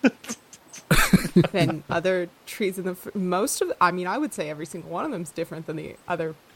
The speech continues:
Speaker 2: ones, really.
Speaker 1: Right.
Speaker 2: But if you wanna go on this path, I mean, Anders said that team's probably fine. We could just, like,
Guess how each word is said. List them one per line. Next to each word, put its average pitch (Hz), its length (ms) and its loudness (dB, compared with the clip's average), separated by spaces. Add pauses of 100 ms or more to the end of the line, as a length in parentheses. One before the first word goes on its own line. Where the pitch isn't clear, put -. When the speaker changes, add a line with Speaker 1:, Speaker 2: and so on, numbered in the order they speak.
(360)
Speaker 2:
ones, 156 420 -6
really. 156 380 -4 (640)
Speaker 1:
Right. 175 120 -4
Speaker 2:
But 208 100 4
if 190 100 -4
you 208 100 -2
wanna 277 200 -2
go 156 140 2
on 160 100 -2
this 165 140 -6
path, 202 340 2
I 208 80 -2
mean, 226 320 -6 (600)
Anders 220 220 0
said 143 200 -2
that - 160 -4
team's 160 220 -6
probably 156 340 -4
fine. - 380 -2
We 370 100 2
could 175 180 0
just, - 240 -6
like, - 220 -4